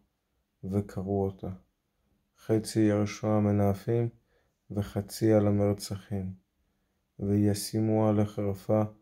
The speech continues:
לדיראון עולם כיום הזה. אם שמעתם, צפיתם, ויכול להיות שהצלחתי להעביר לכם את המסר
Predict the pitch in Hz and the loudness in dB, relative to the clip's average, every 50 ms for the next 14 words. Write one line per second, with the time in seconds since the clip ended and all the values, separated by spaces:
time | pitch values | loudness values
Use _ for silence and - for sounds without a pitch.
0 | _ _ _ _ _ _ _ _ - 101 101 98 98 104 101 98 101 104 107 104 | _ _ _ _ _ _ _ _ -4 -2 0 0 2 2 2 2 2 2 2 2
1 | 98 98 101 101 104 107 107 107 104 - - - 101 101 101 101 98 98 98 92 | 2 0 0 2 2 2 2 2 0 -2 -2 -2 0 2 2 2 2 2 0 -2
2 | 92 98 95 92 - - _ _ _ _ _ _ _ _ _ _ _ _ _ _ | -2 -4 -4 -4 -8 -12 _ _ _ _ _ _ _ _ _ _ _ _ _ _
3 | _ _ _ _ _ _ _ _ _ _ _ _ _ - - 110 110 113 110 110 | _ _ _ _ _ _ _ _ _ _ _ _ _ -6 -2 -2 0 0 0 -2
4 | - - 110 104 104 104 107 104 104 - 110 107 107 107 104 104 104 101 101 - | -2 0 2 4 4 4 4 2 2 0 2 2 4 4 4 2 0 -2 -4 -6
5 | - - 101 - - 107 101 92 - - 107 104 104 104 101 101 95 95 98 98 | -6 -8 -6 -4 -2 -2 -2 -2 0 0 2 2 2 2 2 0 0 0 0 0
6 | 98 98 98 95 - - - _ _ _ _ _ - - - _ _ _ _ - | 0 -2 -4 -6 -12 -18 -20 _ _ _ _ _ -20 -20 -20 _ _ _ _ -20
7 | - _ _ _ - 104 98 - - 110 107 110 110 107 113 - - 110 107 101 | -20 _ _ _ -12 -12 -6 -2 0 2 4 4 4 4 2 0 0 2 2 0
8 | - - 104 107 104 - - - 113 107 104 104 98 98 98 92 98 107 101 104 | 0 0 0 0 0 0 -4 -2 0 2 2 2 2 2 2 4 4 4 4 4
9 | 101 104 - - 101 101 95 95 98 92 98 104 104 101 - - - 113 107 110 | 2 0 -2 -2 -2 -2 -2 -2 -2 0 2 2 2 0 -2 -2 -2 0 0 0
10 | 113 | 0